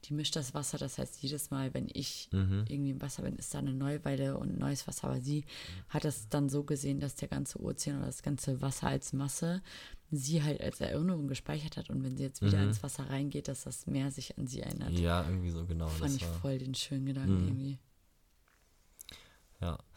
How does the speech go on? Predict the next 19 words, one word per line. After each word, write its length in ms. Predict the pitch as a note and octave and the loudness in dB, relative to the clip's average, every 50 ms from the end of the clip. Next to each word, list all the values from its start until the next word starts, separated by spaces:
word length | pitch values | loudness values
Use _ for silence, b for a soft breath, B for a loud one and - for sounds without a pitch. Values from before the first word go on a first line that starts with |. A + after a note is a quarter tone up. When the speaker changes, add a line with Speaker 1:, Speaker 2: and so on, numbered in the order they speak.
| B B B B B B | B B B B B B
Speaker 2:
und 160 | F2 F2 E2+ | 2 4 4
danach, 480 | F2 E2+ F2 F2+ F#2+ A#2 C#3 - - - | 6 6 6 6 4 4 2 0 -2 -2
äh, 40 | - | 0
als 400 | E2 F#2 G2 F2+ F#2 F#2 - - | 2 2 2 2 2 0 0 2
wir 60 | F#2+ | 4
dann 140 | F#2 F#2 F#2 | 4 4 4
von 160 | - - F#2+ F#2 | 2 2 2 4
der 100 | F2+ F2 | 2 2
Düne 300 | F2+ F#2 G2 G2 G2 F#2 | 2 4 4 4 4 4
runter 380 | F2 F#2+ G#2+ - C3 B2 A#2 | 4 2 2 2 2 2 2
waren, 360 | A#2 A2+ A#2 B2 C3 C#3 C#3+ - B B B B B B B B B - | 2 0 0 0 0 0 -2 -4 B B B B B B B B B -2
äh, 200 | D#2 F#2 G2 F#2+ | 2 4 4 6
da 160 | F2+ G2 G2 | 6 6 6
wurde 120 | G#2 G#2+ A2 | 4 4 2
es 120 | - - | 2 4
nochmal 220 | G#2 G2+ G2 F#2+ G2 | 4 6 6 6 6
richtig, 480 | A2 A2+ - - F#2 E2+ - - - | 4 2 2 2 2 2 0 -2 -2
äh, 300 | - E2 E2 E2 D#2+ D#2 E2 | 0 2 2 4 2 2 4
wild. 440 | F2 F2+ G2+ A#2+ C#3 - - - | 4 4 4 2 0 -2 -6 -12